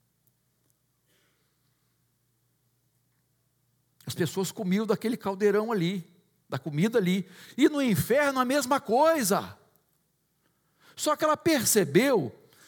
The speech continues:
que no inferno as pessoas estavam raquíticas, morrendo de fome, não estavam aguentando mais, estavam desfalecendo.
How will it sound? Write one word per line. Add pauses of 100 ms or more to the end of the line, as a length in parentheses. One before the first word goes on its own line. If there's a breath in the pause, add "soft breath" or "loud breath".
(140)
que
no
inferno (240 loud breath)
as
pessoas
estavam
raquíticas, (380 loud breath)
morrendo
de
fome, (300 loud breath)
não
estavam
aguentando
mais,
estavam
desfalecendo.